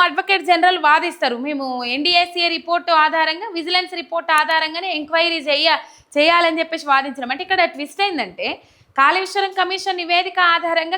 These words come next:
కేసీఆర్ గారి మీద, హరీష్ రావు గారి మీద ఎటువంటి చర్యలు తీసుకోవడానికి లేదని చెప్పేసి వాళ్ళ తీర్పు ఇస్తారని తెలిసినట్టున్నది. గనుకనే ముందుగాల ఈ వితండ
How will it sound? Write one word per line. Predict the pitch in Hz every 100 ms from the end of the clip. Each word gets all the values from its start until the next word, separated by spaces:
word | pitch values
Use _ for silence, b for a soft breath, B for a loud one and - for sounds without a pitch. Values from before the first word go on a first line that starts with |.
| 381
కేసీఆర్ | 320 330 359 349 349
గారి | 330 330
మీద, | 339
హరీష్ | 370 311 285 330 349
రావు | 339 339
గారి | 320 320
మీద | 320 381 302
ఎటువంటి | 320 359 359
చర్యలు | 320 320 349 302
తీసుకోవడానికి | 302 - 330 339 339 330 302
లేదని | 302 330 311
చెప్పేసి | 294 320 320 339 294 311 b b b b
వాళ్ళ | 269 339 370 381
తీర్పు | 339 381 381
ఇస్తారని | 403 415 381 370 370
తెలిసినట్టున్నది. | 320 330 381 392 381 311 196 170 b b -
గనుకనే | 240 320 359 381 381
ముందుగాల | 339 349 381 392 359 302 339
ఈ | 320
వితండ | 330 392 403